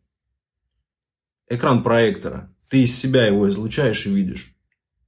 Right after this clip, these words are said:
Как проектор работает. Ты можешь поставить любую программу, и мир будет разворачиваться по-другому. Вселенная в целом изобильна. Вот вы подумайте, сколько существует на планете фруктов? Мы хотим вкусно кушать фрукты?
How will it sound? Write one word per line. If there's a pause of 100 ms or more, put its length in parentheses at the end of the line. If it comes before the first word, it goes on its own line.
(100)
Как
проектор
работает. (600)
Ты
можешь
поставить
любую
программу, (380)
и
мир
будет
разворачиваться
по-другому.
Вселенная
в
целом
изобильна.
Вот
вы
подумайте,
сколько
существует
на
планете
фруктов? (420)
Мы
хотим
вкусно
кушать
фрукты?